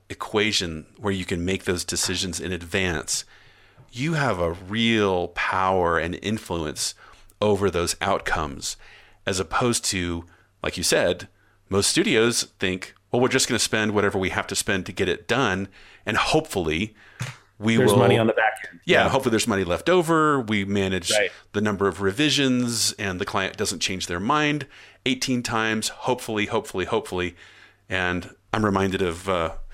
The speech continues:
Speaker 1: a quote from someone who worked for me that I always loved. She would always say, hope is not a plan.
Speaker 2: <laughs> That's exactly right. It's not a plan.
Speaker 1: It's not a plan.
Speaker 2: Yeah.
Speaker 1: I know there's people hearing that and they're saying,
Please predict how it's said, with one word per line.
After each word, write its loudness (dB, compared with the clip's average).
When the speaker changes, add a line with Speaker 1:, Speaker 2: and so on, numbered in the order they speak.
Speaker 1:
a -4
quote 0
from -6
someone -2
who -2
worked -2
for -4
me -2
that -2
I 0
always 0
loved. -2
She -2
would 4
always 2
say, -2
hope 0
is 2
not 0
a -2
plan. -4
Speaker 2:
<laughs> -10
That's 4
exactly 4
right. 4
It's -8
not 4
a 6
plan. 0
Speaker 1:
It's 2
not 2
a 2
plan. -2
Speaker 2:
Yeah. 0
Speaker 1:
I 0
know 4
there's 4
people 0
hearing 2
that -2
and -2
they're 2
saying, -2